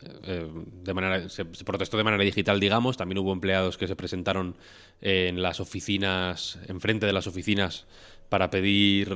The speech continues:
la dimisión de Bobby Kotick, que, recordemos, eh, se decía en el artículo del Wall Street Journal que c-, sabía de estos incidentes, del acoso sexual, de las malas prácticas, etcétera,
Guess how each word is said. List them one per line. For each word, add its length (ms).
la 300
dimisión 500
de 80
Bobby 240
Kotick, 400
que, 440
recordemos, 880
eh, 360
se 460
decía 300
en 60
el 120
artículo 420
del 120
Wall 180
Street 240
Journal 560
que 400
c-, 140
sabía 680
de 140
estos 240
incidentes, 1000
del 180
acoso 280
sexual, 760
de 140
las 260
malas 300
prácticas, 580
etcétera, 540